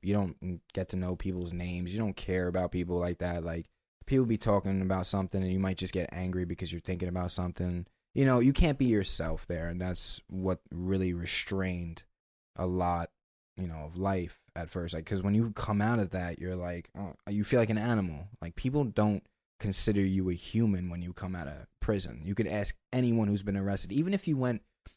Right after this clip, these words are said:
not even to jail, even if you just got arrested and were put in that cell,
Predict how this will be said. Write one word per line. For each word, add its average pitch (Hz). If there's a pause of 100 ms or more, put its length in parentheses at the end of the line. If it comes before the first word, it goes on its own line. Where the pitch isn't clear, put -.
not 147
even 127
to 98
jail, 101
even 143
if 151
you 113
just 104
got 98
arrested 92
and 90
were 87
put -
in 101
that 95
cell, 110